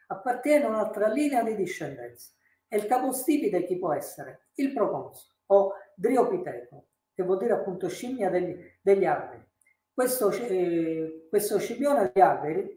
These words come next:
era del tutto simile ai moderni sci-, sci-, scimpanzé, quindi aveva tutti gli elementi per imparare a camminare in posizione retta e generare quindi degli ominidi come ha fatto il Kenya,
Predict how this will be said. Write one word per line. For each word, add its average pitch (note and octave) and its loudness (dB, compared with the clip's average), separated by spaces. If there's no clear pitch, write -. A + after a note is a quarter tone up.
era C4 8
del G3+ 4
tutto B3+ -2
simile F#3 4
ai G3 6
moderni G#3+ 4
sci-, - -6
sci-, - -10
scimpanzé, D3+ -4
quindi B3 -4
aveva A3 10
tutti - -6
gli A3 -4
elementi G3+ -2
per F#3 -2
imparare G#3+ 2
a - -4
camminare E3+ -2
in D3 -10
posizione D3+ -10
retta A3+ -10
e G#3 0
generare A#3+ 4
quindi G3+ -2
degli A#3 4
ominidi A#3 -2
come B3 6
ha - -2
fatto F#3 0
il E3 -8
Kenya, F3+ -4